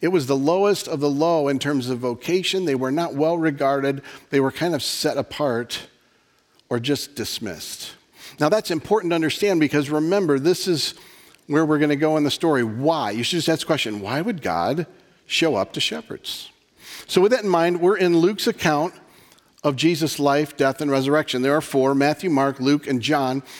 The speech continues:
Each kind of tells a different aspect. It's like a diamond. "Oh, this whole diamond of his life is beautiful. Let's look at this aspect. Oh, we'll look at this one in this gospel account." So we're looking at Luke's.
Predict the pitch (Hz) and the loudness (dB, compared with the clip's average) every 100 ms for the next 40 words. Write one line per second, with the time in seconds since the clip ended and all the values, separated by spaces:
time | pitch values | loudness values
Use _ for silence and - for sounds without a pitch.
0 | - - 220 220 - 190 175 - 180 185 | -18 -2 0 0 0 2 2 0 0 0
1 | 160 165 170 160 156 160 - 92 107 120 | 0 0 -2 -2 0 0 -2 -6 -6 -2
2 | 160 165 170 151 170 175 143 123 - 170 | 0 0 0 2 2 4 2 0 -2 -2
3 | 151 139 - 156 165 170 180 170 139 139 | 0 -2 -2 -4 0 0 2 0 0 -2
4 | 131 - 151 143 135 131 170 160 131 123 | -4 -4 -2 -2 -4 -2 0 0 -2 -4
5 | - - - 143 180 160 143 151 - 120 | -8 -6 -2 0 0 0 2 0 2 0
6 | 117 - 165 - 156 135 139 - - 160 | 0 -2 -2 -2 -2 0 0 0 0 -2
7 | - 147 147 131 139 160 - - _ - | -2 -2 -4 0 0 0 -4 -12 _ -4
8 | 92 92 - 104 - 107 104 - - - | -2 -2 -4 -8 -4 -4 -4 -10 -20 -20
9 | - - 160 175 190 190 185 151 151 120 | -16 -4 2 4 4 2 2 2 2 0
10 | - - | -2 -6